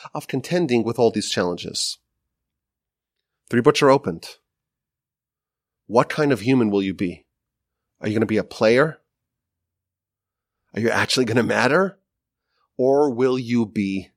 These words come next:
an extra? Will you be a fulfillment of the pers-, a purpose of creation? Or will you be there just to not tamper with the free will of others who are?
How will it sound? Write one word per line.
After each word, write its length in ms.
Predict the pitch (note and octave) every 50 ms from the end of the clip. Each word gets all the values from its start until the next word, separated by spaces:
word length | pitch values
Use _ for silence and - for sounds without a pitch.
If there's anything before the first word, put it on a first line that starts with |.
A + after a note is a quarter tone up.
| _ _ _ _ _ _ _ _ -
an 120 | A2+ A#2 -
extra? 500 | - C#3 - - - - - E2+ - - _ _ _ _ _ _ _ _ _ _ _ _ _ _ - _
Will 200 | - C3 C#3+ C#3+
you 280 | C#3 B2+ C#3+ F#3 G3 F#3
be 160 | D3+ F#3+ G3
a 80 | F#3+ F3
fulfillment 500 | - E3+ D3 - - - A3 A3+ A3+ -
of 20 |
the 80 | D#3+ -
pers-, 240 | - G#3 - E3+ E3 E3+ - -
a 40 | -
purpose 260 | - G#3+ G#3 G#3 F3+
of 80 | E3+ -
creation? 440 | - F#3 F#3+ G3+ - - C#4+ D4 D4 - - - - -
Or 240 | - E3+ F3 F3 E3
will 260 | D#3 D3+ D#3 E3+ F#3+
you 200 | G3 E3 F#3 G#3
be 160 | E3+ D#3 F#3 F#3+
there 140 | E3+ E3
just 320 | C#3+ B2 - E3 E3 - -
to 80 | C#3
not 180 | B2+ A#2 G#2+ -
tamper 300 | - - C#3 D#3 - D3+
with 60 | B2+
the 60 | -
free 160 | - - - B2+
will 300 | A#2+ A#2+ A#2+ A#2 A2 -
of 160 | - G2+ F#2 -
others 400 | C3 C3+ A2 G2 F#2 F#2+ - - - -
who 220 | A2 G2+ G2+ - -
are? 320 | F2 E2+ D#2+ D2 - -